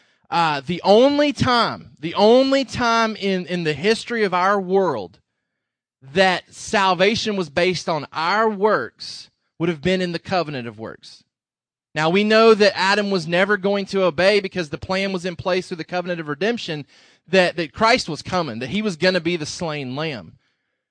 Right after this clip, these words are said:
But in the covenant of works, the promise to Adam was, "If you're obedient, you will receive life.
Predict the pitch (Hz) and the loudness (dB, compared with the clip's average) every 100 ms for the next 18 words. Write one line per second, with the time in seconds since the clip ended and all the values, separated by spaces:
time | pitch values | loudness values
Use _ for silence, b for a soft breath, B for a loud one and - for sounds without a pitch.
0 | _ _ _ 185 170 - 185 226 262 262 | _ _ _ 0 0 -2 0 2 0 -2
1 | 254 247 240 240 226 202 240 190 - 160 | 2 4 4 2 0 2 2 2 -2 -6
2 | - 180 196 214 226 - - 202 226 214 | -4 -2 0 0 -2 -4 -2 -2 -2 0
3 | 202 147 120 143 185 233 247 226 196 262 | 0 0 -6 0 2 4 2 0 -2 -2
4 | 233 151 123 127 _ - 151 214 220 220 | -2 -4 -4 -8 _ -10 -2 0 4 4
5 | 202 185 - 190 180 151 147 147 113 82 | 4 0 -4 -6 -8 -8 -4 -4 -4 -12
6 | - 82 | -20 -20